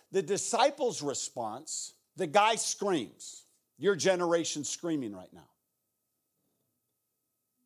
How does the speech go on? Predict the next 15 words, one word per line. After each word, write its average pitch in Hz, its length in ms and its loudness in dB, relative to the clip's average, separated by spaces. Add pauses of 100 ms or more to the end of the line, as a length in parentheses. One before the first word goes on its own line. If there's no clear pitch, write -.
(720)
Like, - 120 -20
how 220 180 6
do 240 100 2
we 220 140 0
respond 196 760 0
to 170 320 -2 (400)
someone 202 420 2
that 175 120 -4
calls 180 320 0
themselves 165 480 0
a 160 40 -2
shim 165 400 -2
or 151 160 2
a 131 40 -2
herm? 123 400 -6